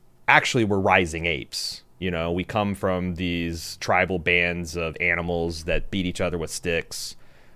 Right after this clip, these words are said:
And, you know, we, we filled the earth and we're going to space, and we are actually attaining that angelic perfect status. And I think that's the same thing with institutions too. You know,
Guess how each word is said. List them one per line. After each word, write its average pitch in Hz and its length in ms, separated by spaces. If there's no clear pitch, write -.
And, 85 880
you 90 160
know, 82 560
we, 78 680
we 82 140
filled 113 300
the 104 160
earth 98 320
and 80 140
we're 78 80
going 107 240
to 95 60
space, 90 600
and 85 520
we 92 200
are 90 80
actually 90 460
attaining 135 720
that 95 220
angelic 85 580
perfect 76 340
status. 73 600
And 131 80
I 139 60
think 185 240
that's 165 260
the 135 80
same 113 400
thing 101 560
with 90 160
institutions 82 680
too. 69 260
You 85 120
know, 82 320